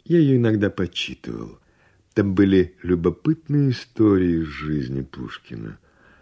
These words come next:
Там, например, рассказывалось, как юный Пушкин однажды где-то там в кого-то там влюбился,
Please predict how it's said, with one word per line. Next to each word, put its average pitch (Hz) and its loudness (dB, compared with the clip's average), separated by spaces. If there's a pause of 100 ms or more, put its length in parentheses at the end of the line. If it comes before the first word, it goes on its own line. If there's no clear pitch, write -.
(360)
Там, 101 0
например, 98 -2 (300)
рассказывалось, 82 -4
как - -6
юный 73 -4
Пушкин 78 -10
однажды 73 -8 (540)
где-то 90 -8
там 64 -10 (160)
в - -20
кого-то 65 -16
там 62 -10
влюбился, 123 -6